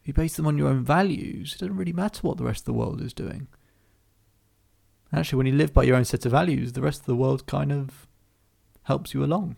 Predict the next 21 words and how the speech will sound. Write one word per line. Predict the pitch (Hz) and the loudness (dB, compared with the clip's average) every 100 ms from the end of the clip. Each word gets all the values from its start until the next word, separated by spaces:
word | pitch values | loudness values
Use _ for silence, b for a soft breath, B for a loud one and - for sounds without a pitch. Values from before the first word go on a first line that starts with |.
| _ _ _ _ _ _ _ _ _ _ _ _ _ _ _ _ _ - | _ _ _ _ _ _ _ _ _ _ _ _ _ _ _ _ _ -8
That's | 135 127 | -6 -4
a | |
fairly | 131 135 127 | -2 0 0
nice | 123 120 - | 0 -2 -4
thing. | 127 113 _ _ _ _ _ _ _ _ _ _ _ _ _ _ _ _ - B B - | -8 -10 _ _ _ _ _ _ _ _ _ _ _ _ _ _ _ _ -20 B B -6
If | - | -2
you | 120 | 2
change | - 175 175 - | 4 4 4 -2
today, | 131 131 | 0 2
today | 123 - 135 131 | 2 0 2 2
will | 135 135 | 2 -2
change | - 139 123 117 | -2 0 2 2
your | 113 | 2
life. | 110 117 - | 2 0 -4
So | 120 | -2
enjoy | 127 147 | 2 2
the | |
rest | 147 - | 0 -2
of | 127 | -4
your | - | -4
day. | 117 | -6